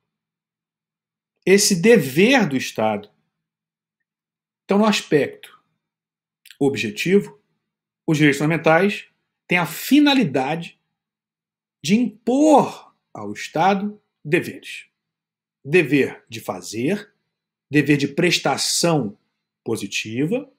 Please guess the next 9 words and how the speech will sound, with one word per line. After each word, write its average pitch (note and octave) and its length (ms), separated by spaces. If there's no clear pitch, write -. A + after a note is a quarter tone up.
e A3 80
dever F3 400
de D3+ 120
não B2 180
fazer, E3 540
dever B2+ 280
de D#3 100
prestação D#3+ 600
negativa. B2 540